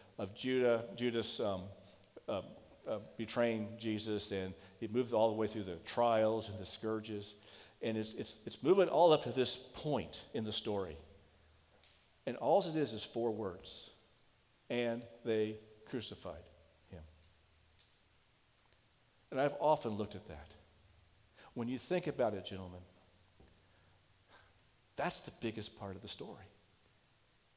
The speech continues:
But I could just imagine John, who saw the crucifixion, could not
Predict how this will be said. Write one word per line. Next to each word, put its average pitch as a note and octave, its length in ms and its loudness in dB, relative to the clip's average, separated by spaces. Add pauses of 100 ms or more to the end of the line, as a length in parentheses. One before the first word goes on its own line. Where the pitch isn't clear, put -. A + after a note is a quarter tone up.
(400)
But D3 100 4
I D#3 80 10
could E3 140 2
just F#3 180 0
imagine E3 440 2
John, B2 320 0 (800)
who C3+ 180 -2
saw C3+ 720 8 (340)
the - 80 -6
crucifixion, A2 720 -8 (720)
could G#3 400 6
not D#3 460 8